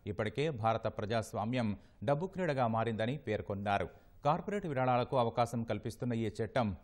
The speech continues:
న్యాయబద్ధతను పరిశీలించే అంశం ప్రస్తుతం సుప్రీంకోర్టు ముందు లేదని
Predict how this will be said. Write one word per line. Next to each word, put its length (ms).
న్యాయబద్ధతను 640
పరిశీలించే 540
అంశం 400
ప్రస్తుతం 440
సుప్రీంకోర్టు 580
ముందు 180
లేదని 420